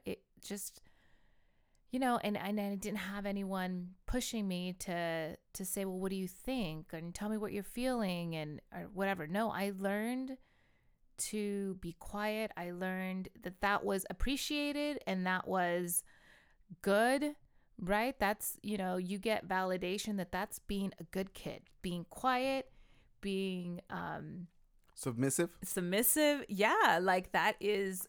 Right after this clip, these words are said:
Speaker 1: quote unquote, the good kid. So, and even in school too, like, teachers loved me, um, you know, because I was quiet and I, I didn't make noise. I didn't interrupt. I wasn't, you know, doing all these things, right?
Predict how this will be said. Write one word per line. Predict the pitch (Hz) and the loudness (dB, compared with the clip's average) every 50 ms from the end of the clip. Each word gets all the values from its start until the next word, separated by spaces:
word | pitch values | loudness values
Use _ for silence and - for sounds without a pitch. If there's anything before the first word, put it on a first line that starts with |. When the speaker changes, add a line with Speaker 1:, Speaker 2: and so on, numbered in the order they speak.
| - - | -8 -4
Speaker 1:
quote | - - 208 220 311 381 | 0 2 4 4 6 4
unquote, | 480 466 427 - - 262 220 220 226 226 220 - - - - - - - | 4 2 0 2 4 6 8 8 8 6 4 0 -6 -20 -20 -18 -12 -6
the | 180 180 202 | 0 0 0
good | 190 180 202 277 302 - | 2 2 2 0 0 0
kid. | - 220 165 98 71 - - - - - - - - - - - - - | -4 -4 -2 -4 -4 -8 -14 -18 -20 -20 -20 -20 -20 -20 -20 -20 -20 -12
So, | - - - - 220 214 208 208 202 208 202 202 185 - | -6 -4 0 4 6 6 8 8 6 6 6 4 2 0
and | - 202 202 - | 0 -2 0 0
even | 233 247 277 294 | 0 0 2 2
in | 311 285 | 2 2
school | - - - 285 294 302 | 0 0 2 4 4 4
too, | - - - 330 403 403 - 147 143 151 | 4 2 2 4 4 4 4 2 0 0
like, | 170 175 170 175 170 165 - - - - - - - - | 2 4 4 4 2 0 -4 -12 -20 -20 -20 -20 -14 -8
teachers | - - 220 226 - 311 302 269 | -6 -4 -2 2 2 2 4 4
loved | 247 262 339 480 440 | 6 4 6 6 4
me, | 320 180 - 170 165 - - - _ _ _ _ _ _ _ _ _ _ _ _ _ _ - | 2 2 0 -2 -10 -14 -20 -20 _ _ _ _ _ _ _ _ _ _ _ _ _ _ -8
um, | - - 175 170 165 160 160 160 156 156 151 - _ - | -4 -2 0 0 0 0 -2 -4 -4 -8 -10 -12 _ -8
you | - 214 | -4 -2
know, | 196 175 165 | -2 -2 -2
because | 180 190 185 - 190 170 190 | -2 -4 -4 -4 -4 -2 -2
I | - 156 | -2 -4
was | 151 143 135 139 170 - | -4 -4 -6 -8 -8 -10
quiet | - - - - 277 262 262 254 254 254 - - | -12 -6 2 4 6 6 6 6 4 0 -2 -2
and | - 180 180 | -4 -2 -2
I, | 170 165 165 - - | -2 -2 -4 -6 -6
I | - 175 170 170 175 170 | -8 -6 -6 -6 -6 -4
didn't | - 185 156 175 165 | -4 -4 -2 -2 -4
make | 160 156 170 | -4 -4 -2
noise. | 180 196 202 185 180 190 | 0 2 2 2 0 -2
I | 175 | -4
didn't | 180 165 160 156 160 | -4 -4 -6 -6 -6
interrupt. | 165 175 - - 185 175 170 - - | -6 -6 -2 0 2 2 2 0 -2
I | 175 160 | -4 -2
wasn't, | 156 170 170 175 165 - - | -2 -4 -4 -4 -6 -8 -8
you | - 175 | -8 -8
know, | 151 135 | -8 -8
doing | 151 160 156 156 156 | -8 -8 -8 -8 -8
all | 143 123 | -8 -8
these | 92 - - | -8 -8 -8
things, | - - - - - - | -10 -10 -10 -10 -6 -2
right? | 196 202 196 | 0 0 0